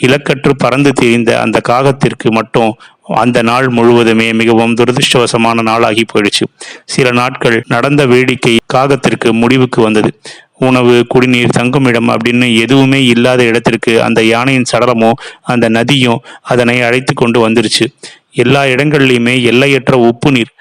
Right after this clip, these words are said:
அந்த காகம் அலைந்து திரிந்து சலித்து போச்சு. பல நாட்களாக களைப்புடனும் பசியுடனும் தாகத்தோடும் நாலா திசைகளிலையும் சிறகுகளை அசைத்து தனது கொடூர குரலால கத்திக்கொண்டே இருந்தது.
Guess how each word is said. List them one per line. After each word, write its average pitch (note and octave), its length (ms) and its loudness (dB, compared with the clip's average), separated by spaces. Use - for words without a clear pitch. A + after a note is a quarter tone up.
அந்த A#2+ 260 -2
காகம் C3 420 0
அலைந்து C3 340 2
திரிந்து A#2 500 0
சலித்து C3 300 0
போச்சு. A2+ 340 -2
பல B2+ 240 0
நாட்களாக C3 760 0
களைப்புடனும் B2 580 0
பசியுடனும் A#2+ 680 0
தாகத்தோடும் B2 580 0
நாலா C3+ 340 0
திசைகளிலையும் C3 680 0
சிறகுகளை C3 380 2
அசைத்து A#2+ 600 0
தனது A#2 400 0
கொடூர D#3 360 2
குரலால C3 520 2
கத்திக்கொண்டே B2 600 -2
இருந்தது. A2 360 -2